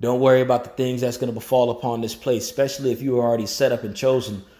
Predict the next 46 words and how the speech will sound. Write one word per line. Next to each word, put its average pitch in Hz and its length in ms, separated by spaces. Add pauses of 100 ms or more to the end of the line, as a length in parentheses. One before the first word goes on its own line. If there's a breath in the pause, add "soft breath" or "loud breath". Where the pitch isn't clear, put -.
(140 soft breath)
from 120 100
the 110 60
foundations 113 600
of 107 60
the 104 120
earth. 117 300
You 107 120
good, 110 420 (680)
okay? 120 480 (520)
You've 135 220
been 120 160
doing 127 260
a 107 60
mighty 123 300
work 127 320
on 117 80
the 113 60
planet 117 360
Earth. 120 300
The 98 60
Heavenly 123 340
Father 120 280
has 107 160
set - 280
you 127 180
up 117 140
to 120 60
do 117 200
a 95 80
mighty 120 400
work, 123 400 (580 loud breath)
all 107 180
right? 107 260
So 117 100
he 135 180
ain't 135 180
gonna 123 320 (320)
put - 280
you 131 380
with 127 180
the 120 100
number 127 360
of 101 100
the 110 60
wicked, 110 400
man, 98 240